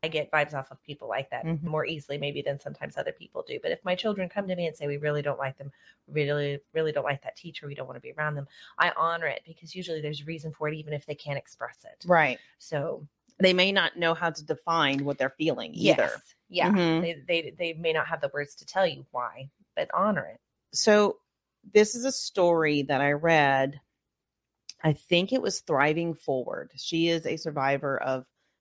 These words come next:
Speaker 2: Bill Gothard's abuse.
Speaker 1: Mm-hmm.
Speaker 2: And she was, I, one of the defendants in the lawsuit. And she has come out publicly, and that is why I'm sharing this. If you want to go read her story, you,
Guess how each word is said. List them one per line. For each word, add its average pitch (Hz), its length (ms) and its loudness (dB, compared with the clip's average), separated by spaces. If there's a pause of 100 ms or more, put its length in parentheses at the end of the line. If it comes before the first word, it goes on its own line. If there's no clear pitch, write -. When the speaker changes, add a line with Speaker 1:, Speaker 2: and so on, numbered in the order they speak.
Speaker 2:
Bill 175 140 6
Gothard's 135 520 0
abuse. 135 500 -4 (220)
Speaker 1:
Mm-hmm. - 60 -20 (240)
Speaker 2:
And 147 540 4 (120)
she 170 340 2
was, 143 580 4 (600)
I, 143 180 -4
one 160 400 4
of 143 360 2
the 147 80 2
defendants 131 720 -2
in 139 420 -2
the 139 100 0
lawsuit. - 580 -8 (160)
And 151 140 -2
she 160 120 0
has 143 100 2
come 156 200 0
out 143 180 2
publicly, 131 480 -4
and 127 120 -2
that 123 80 -2
is 135 120 -4
why 110 160 -2
I'm 92 200 -8
sharing 110 380 -4
this. - 260 -8
If 135 200 -8
you 139 100 -4
want 135 240 -6
to 147 80 -12
go 127 400 0 (240)
read 160 200 2
her 196 120 2
story, 151 440 2
you, 139 180 -2